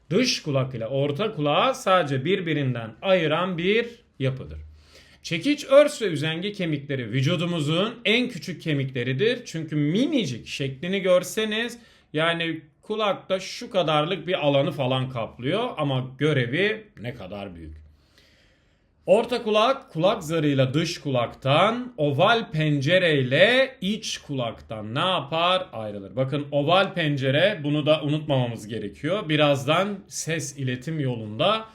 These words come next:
buradaki oval pencereyi de kullanmış olacağız. "Hocam, Östaki borusu orta kulağa, yutağa bağlı."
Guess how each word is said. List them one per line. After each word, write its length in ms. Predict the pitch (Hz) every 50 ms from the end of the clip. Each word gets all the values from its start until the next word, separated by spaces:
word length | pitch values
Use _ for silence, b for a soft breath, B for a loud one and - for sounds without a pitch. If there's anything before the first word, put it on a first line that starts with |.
| B B B _
buradaki 500 | 151 135 131 131 127 120 113 92 - 120
oval 420 | 135 139 139 135 127 113 110 101
pencereyi 500 | - 147 151 147 135 117 110 104 98 92
de 120 | 87 90 85
kullanmış 640 | - 156 147 127 117 110 107 120 160 190 185 - - -
olacağız. 460 | 120 107 90 80 76 76 76 - - - b b b b b b b b b b b
"Hocam, 320 | - 262 302 320 302 302
Östaki 500 | 294 277 269 - - 294 285 285 285 277
borusu 800 | 226 240 220 202 196 - - - 185 196 220 247 262 285 294 269 - - _ _ _ _ _ _
orta 420 | 233 254 247 226 - 170 165 151
kulağa, 420 | 135 170 175 156 147 151 170 202
yutağa 480 | 226 196 160 135 - 131 127 135 160 151
bağlı." 400 | 143 123 113 92 82 80 76